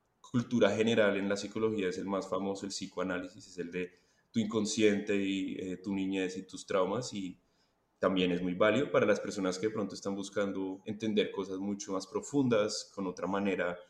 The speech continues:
con otro estilo de, de terapia. Hay un enfoque que,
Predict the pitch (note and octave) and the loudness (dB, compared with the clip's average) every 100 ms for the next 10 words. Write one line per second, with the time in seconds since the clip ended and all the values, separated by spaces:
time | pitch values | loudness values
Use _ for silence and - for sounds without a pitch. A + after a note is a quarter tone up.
0 | _ _ _ G2 F#2 F#2 - - G2+ F#2 | _ _ _ -6 -6 -8 -10 -4 -2 2
1 | F2+ - - - - G2 - G2+ F#2+ G2+ | 4 2 0 -6 -10 -6 2 4 2 0
2 | F#2+ G#2 G#2 G#2 G2 F#2+ A2+ G#2+ G#2+ - | -6 -4 0 2 2 4 4 4 0 -6